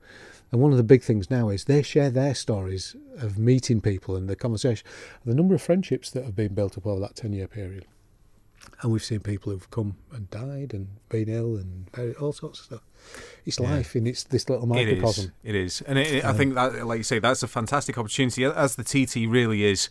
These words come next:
Speaker 2: You know, it brings so many people, tens of thousands of people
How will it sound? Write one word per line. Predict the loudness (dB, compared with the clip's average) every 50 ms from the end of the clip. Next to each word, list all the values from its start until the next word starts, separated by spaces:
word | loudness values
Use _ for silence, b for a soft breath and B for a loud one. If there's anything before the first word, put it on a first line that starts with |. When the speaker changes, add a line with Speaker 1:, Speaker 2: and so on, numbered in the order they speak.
| B B B B B B B B B
Speaker 2:
You | -4 0
know, | 0 0
it | 0 0
brings | -2 -2 0 0 0
so | 2 4 4 6
many | 6 4 2 2
people, | 2 0 2 2 0 -2
tens | 0 -2 0 0 0 0 0 -2
of | -4 -6
thousands | -4 0 2 4 4 4 4 2 0 0 0 -2
of | -2 -4
people | -2 -2 -2 -2 -4 -4 -8 -8